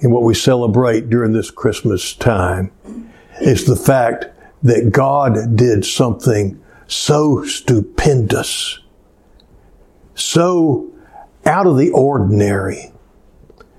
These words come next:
so unnatural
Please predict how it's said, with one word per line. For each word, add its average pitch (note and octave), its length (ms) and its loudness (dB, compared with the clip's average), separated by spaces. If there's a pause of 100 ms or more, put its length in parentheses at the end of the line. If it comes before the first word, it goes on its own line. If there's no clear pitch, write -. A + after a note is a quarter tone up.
so - 920 0
unnatural G#2+ 1600 0